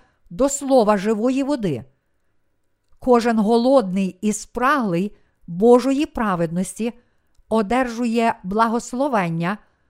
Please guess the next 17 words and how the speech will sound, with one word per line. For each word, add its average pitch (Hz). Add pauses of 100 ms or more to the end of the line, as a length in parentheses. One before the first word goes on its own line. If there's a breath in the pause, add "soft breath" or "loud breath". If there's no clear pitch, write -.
(200)
приходу 226
до 214
Господа 208 (460)
через 214 (100)
віру 254 (300 soft breath)
в 180
дане 269
ним 196 (420)
Євангеліє 240
води 233
та 285
духа 190 (760)
і 240
через 226
його 233 (200 soft breath)
воду 220
життя. 175